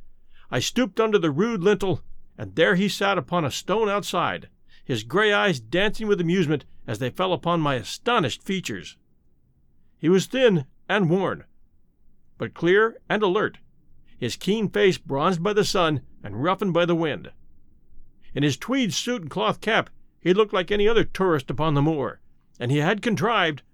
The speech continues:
with that cat-like love of personal cleanliness which was one of his characteristics, that his chin should be as smooth and his linen as perfect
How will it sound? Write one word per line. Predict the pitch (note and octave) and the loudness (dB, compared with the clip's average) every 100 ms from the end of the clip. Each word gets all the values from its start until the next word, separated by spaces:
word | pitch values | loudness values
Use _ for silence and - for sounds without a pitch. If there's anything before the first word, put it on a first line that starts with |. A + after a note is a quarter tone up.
| - | -8
with | E3+ | -2
that | D#3 - | -2 -4
cat-like | - A3+ - F3+ D#3 | -4 -4 0 -2 -2
love | C#3+ F#3 D3 | -2 -2 -2
of | C3 - | -8 -4
personal | G#3+ - D3+ | -4 -2 -4
cleanliness | - A3 G#3+ E3 D3 - - _ _ | -4 -2 0 2 0 -2 -12 _ _
which | D#3 F3 | -4 -2
was | C#3 | 0
one | F3+ | 0
of | G#3 | 0
his | D#3 | -2
characteristics, | - G3 D3 D3+ G3+ - F2 - _ _ _ - - - _ | -2 -2 -2 0 -2 -2 -12 -12 _ _ _ -20 -20 -20 _
that | D#3 | 4
his | F#3 - | 4 2
chin | - C4 A3+ | 0 0 0
should | F3+ | -4
be | D#3+ F3+ | 0 0
as | B2+ | 0
smooth | - E3+ A#3 B3+ C4 - - _ - | -2 -2 -2 -2 -4 -8 -16 _ -4
and | F3 | 0
his | D3 | 0
linen | C#3 G#3 B3 | 2 2 4
as | G#3 | 0
perfect | - A3+ G#3 G#3+ | -2 -2 0 0